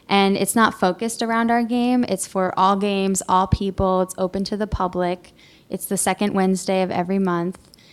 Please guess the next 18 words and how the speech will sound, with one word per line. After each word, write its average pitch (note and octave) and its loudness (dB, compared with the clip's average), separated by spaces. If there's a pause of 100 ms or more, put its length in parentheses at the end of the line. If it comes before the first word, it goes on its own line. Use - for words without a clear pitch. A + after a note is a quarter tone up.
(200)
And F#3 2 (160)
we G3 2
often A3+ 6
break G3 4
out F#3+ 2
our F#3+ 4
game G#3 2
and F#3+ 4
we F#3 4
play G3+ 2
it. - -2
Maybe G3 0
we G#3+ 0
sell G#3 -2
a G#3 0
couple, G#3+ -2
you C4 4
know. A3 2